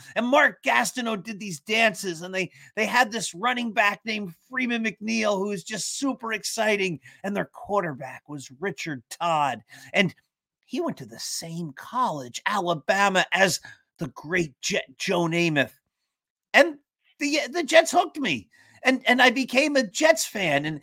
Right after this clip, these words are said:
every year in the preseason, they'd say, "You know, the Jets are pretty good. They have a great defense. They've got some great players. Wesley Walker as a wide receiver, Freeman McNeil, as I mentioned, and Richard Todd's a good enough quarterback." And then he goes away, and they get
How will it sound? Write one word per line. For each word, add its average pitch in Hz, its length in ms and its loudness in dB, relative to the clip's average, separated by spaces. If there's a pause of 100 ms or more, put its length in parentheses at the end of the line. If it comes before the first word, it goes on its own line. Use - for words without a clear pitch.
(200)
every 269 320 4
year 254 380 6
in 190 100 2
the 190 80 -4
preseason, 254 680 -2
they'd 170 180 -2
say, 185 160 -6
"You 170 120 -2
know, 180 100 -8
the 165 140 -12
Jets - 360 -4
are 196 80 -6
pretty 320 380 -8
good. 294 300 -2
They 151 80 0
have 139 100 2
a 120 60 -6
great 127 260 -10
defense. 196 720 4
They've 131 180 -4
got 127 220 -2
some 127 160 -6
great 127 280 -4 (120)
players. 202 680 6 (280)
Wesley 156 440 4
Walker 220 600 4
as 175 140 2
a 165 40 -4
wide 180 300 0
receiver, 208 640 0 (320)
Freeman 214 320 2
McNeil, 208 480 2
as 180 120 0
I 180 100 0
mentioned, 208 560 0
and 175 140 -4
Richard 214 320 -4
Todd's 202 360 0
a 170 40 -6
good 214 180 -6
enough 185 260 -4
quarterback." 214 640 2
And 175 100 -6
then 185 120 -4
he 233 120 -2
goes 214 240 0
away, 220 220 2
and 190 100 -2
they 180 80 -6
get 196 200 -10